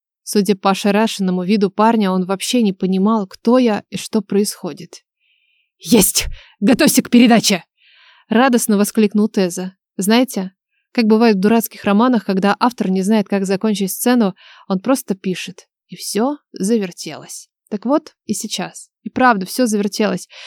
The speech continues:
Будто стеклянный шар, в котором находился бальный зал, перевернул какой-то великан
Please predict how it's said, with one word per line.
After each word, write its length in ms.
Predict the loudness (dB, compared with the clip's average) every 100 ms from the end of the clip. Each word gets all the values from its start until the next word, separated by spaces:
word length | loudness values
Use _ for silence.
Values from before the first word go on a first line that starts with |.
| -8
Будто 240 | 2 2 2
стеклянный 460 | -4 0 2 2
шар, 300 | 2 2 2 0 -14 -10
в 80 | -2
котором 340 | 2 4 4
находился 500 | 4 2 2 2 2
бальный 360 | 4 4 4 4
зал, 240 | 4 2
перевернул 520 | 4 4 4 2 2
какой-то 400 | 0 2 2 4
великан 540 | 2 4 2 2 2